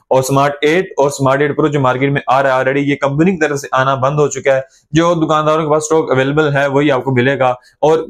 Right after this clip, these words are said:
मजे की बात ये है कि जो इनकी अभी मौजूदा प्राइसेस हैं, इनमें कंपनी वालों की तरफ से बहुत ज्यादा रिलीफ देखने को मिलता है, बहुत ज्यादा कम प्राइस मिल रही है, डिस्काउंट चल रहा है, डील्स चल रही हैं।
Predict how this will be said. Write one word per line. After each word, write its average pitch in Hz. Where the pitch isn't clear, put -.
मजे 143
की 180
बात 165
ये 160
है 147
कि 151
जो 143
इनकी 151
अभी 160
मौजूदा 135
प्राइसेस 143
हैं, 113
इनमें 175
कंपनी 175
वालों 165
की 160
तरफ 160
से 156
बहुत 151
ज्यादा 147
रिलीफ 143
देखने 147
को 143
मिलता 135
है, 135
बहुत 135
ज्यादा 135
कम 135
प्राइस 135
मिल 131
रही 135
है, 135
डिस्काउंट 127
चल 131
रहा 127
है, 131
डील्स 127
चल 127
रही 131
हैं। 131